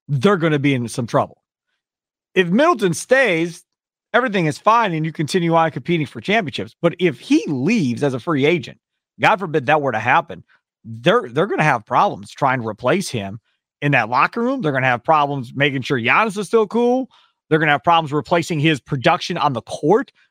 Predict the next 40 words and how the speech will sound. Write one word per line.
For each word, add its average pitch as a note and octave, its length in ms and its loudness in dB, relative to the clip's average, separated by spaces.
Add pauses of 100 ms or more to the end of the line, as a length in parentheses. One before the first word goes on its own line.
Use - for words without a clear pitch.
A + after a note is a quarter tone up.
(120)
Would F3+ 100 0
they F#3+ 100 4
still B3+ 180 -2
be G3+ 120 2
a E3+ 60 2
playoff G3+ 360 2
team? A3 240 -4
Yes, D3 380 0
they'd C#3 180 -2
still E3 100 0
be C3+ 140 0
a A#2+ 60 0
playoff B2 380 0
team. F#2+ 220 -12 (360)
But B2+ 100 0
I C#3 140 6
don't B3+ 120 -2
think G#3 160 -2
they'd D#3 200 0
be D#3 100 2
a C3+ 60 0
championship C#3+ 560 -2
caliber C3 440 0
team A#2 380 -4 (240)
if C3+ 120 -2
you D#3 120 2
take D3+ 180 2
Middleton D#3 320 0
off C#3+ 280 2
of C#3 40 -4
this B2 220 -6
team, B2+ 400 -4 (480)
because C3 560 -2 (460)
as A2+ 120 -4
we've C3 140 -2
seen E3+ 220 0
in C#3 60 -2
the B2 60 -4
past, E3+ 640 -4 (400)
okay, F3 400 -2